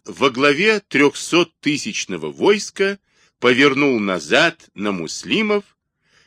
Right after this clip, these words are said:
и сражался с ними до тех пор, пока они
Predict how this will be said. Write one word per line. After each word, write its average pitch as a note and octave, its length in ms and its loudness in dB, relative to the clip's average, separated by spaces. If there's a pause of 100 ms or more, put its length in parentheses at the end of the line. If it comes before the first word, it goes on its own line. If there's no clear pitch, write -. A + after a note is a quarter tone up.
(140)
и C3 120 2
сражался C3 760 2
с - 160 -10
ними A2 240 -2
до F2 180 -4
тех - 300 -10
пор, G3 380 0 (400)
пока G2+ 380 2
они G#2 440 0